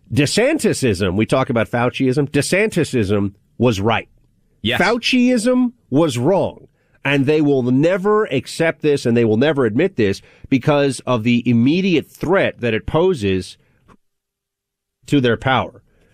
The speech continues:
Speaker 1: um, the immediate realities of what that would do.
Speaker 2: Th-, there's no doubt, Buck. And, and I would say this, you're talking about the early days of the pandemic.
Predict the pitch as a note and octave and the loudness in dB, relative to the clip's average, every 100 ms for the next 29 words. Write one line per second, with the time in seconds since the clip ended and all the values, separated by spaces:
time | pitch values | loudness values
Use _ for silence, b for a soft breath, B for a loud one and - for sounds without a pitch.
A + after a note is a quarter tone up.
0 | _ - F#2+ F#2+ F#2+ G#2 G#2+ G#2+ C3 C#3+ | _ -4 -2 0 0 2 2 2 2 2
1 | C#3 A2+ A2 A2+ B2+ A#2 G2 G2+ G#2+ - | 0 0 0 0 0 0 -2 -2 -4 -2
2 | G#2+ G2 E2 A2+ D2 - _ _ _ _ | -2 -2 0 0 -2 -6 _ _ _ _
3 | _ B2 C3+ D3 D3 C3 G3 F#3+ A#3+ G2 | _ -4 -2 -2 -2 0 0 0 -2 -2
4 | F2 G#2+ G#2 F2+ A2+ A2+ D#3+ E3 - G#2+ | -4 -2 -4 -2 -2 0 0 0 -2 0
5 | B2 C3 - G#2 G#2+ A2+ G#2+ G2 G2 F#2 | 0 0 0 0 0 0 0 0 0 0
6 | F#2+ F#2+ G#2+ G#2 F#2+ F#2+ G2 E2 E2+ G2 | 0 0 2 0 0 0 -2 -2 -2 -2
7 | F2 F#2+ B2 E2+ - | -2 0 0 -2 -6